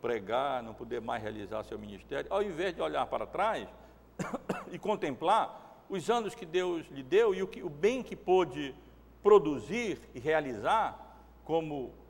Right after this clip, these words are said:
pela graça e pela misericórdia de Deus, como instrumento da graça de Deus, para a edificação dos crentes, para a salvação dos perdidos, E esse é um gran-, é um motivo de alegria e de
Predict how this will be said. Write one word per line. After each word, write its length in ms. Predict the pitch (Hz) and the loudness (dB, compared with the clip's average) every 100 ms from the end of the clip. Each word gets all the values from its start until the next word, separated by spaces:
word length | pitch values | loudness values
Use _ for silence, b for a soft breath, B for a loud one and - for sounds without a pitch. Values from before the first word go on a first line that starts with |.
| - | -4
pela 200 | 220 190 | 0 2
graça 380 | 156 196 220 170 | 2 2 0 -4
e 20 | |
pela 180 | 165 151 | -6 -8
misericórdia 580 | 147 139 127 139 123 | -8 -10 -8 -6 -4
de 120 | 113 101 | -6 -6
Deus, 260 | 135 196 | -4 -4
como 100 | 165 | -4
instrumento 640 | 170 - 165 160 254 - | -10 -6 -4 -2 -2 -2
da 100 | 147 | -6
graça 340 | 127 123 127 107 | -4 -2 -4 -6
de 60 | |
Deus, 300 | 104 151 214 | -2 2 2
para 200 | - 190 | 0 -4
a 20 | 208 | -4
edificação 600 | 185 196 185 160 - 165 | -6 -10 -6 -6 -6 -10
dos 160 | 139 | -10
crentes, 440 | - 143 160 151 - | -8 -8 -8 -12 -8
para 180 | - | -6
a 40 | 139 | -4
salvação 720 | - 143 123 - 135 147 139 B B B - - | -4 -4 -4 -6 -6 -6 -8 B B B -20 -10
dos 220 | 120 113 | -6 -6
perdidos, 840 | - 113 87 98 160 160 135 110 - - - - | -4 -6 -6 -10 -8 -8 -8 -12 -14 -20 -20 -12
E 80 | 190 | -4
esse 260 | 226 349 240 | -2 -2 -6
é 20 | |
um 80 | 233 | -6
gran-, 200 | 233 226 | -8 -6
é 140 | 180 | -4
um 80 | 269 | -4
motivo 380 | 226 147 135 120 | -6 -10 -12 -8
de 60 | 117 | -8
alegria 400 | 110 98 113 131 | -8 -10 -8 -8
e 40 | |
de 320 | 95 98 120 | -8 -14 -14